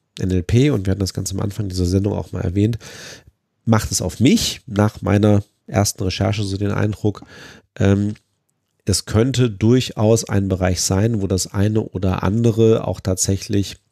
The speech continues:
äh, sich so nach und nach durch wissenschaftliche Forschung auch bestätigt,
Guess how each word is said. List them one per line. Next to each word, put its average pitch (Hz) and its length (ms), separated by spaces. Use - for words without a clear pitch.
äh, 95 260
sich - 200
so 98 120
nach 95 260
und 101 80
nach 95 200
durch - 240
wissenschaftliche - 680
Forschung 98 480
auch - 160
bestätigt, 127 800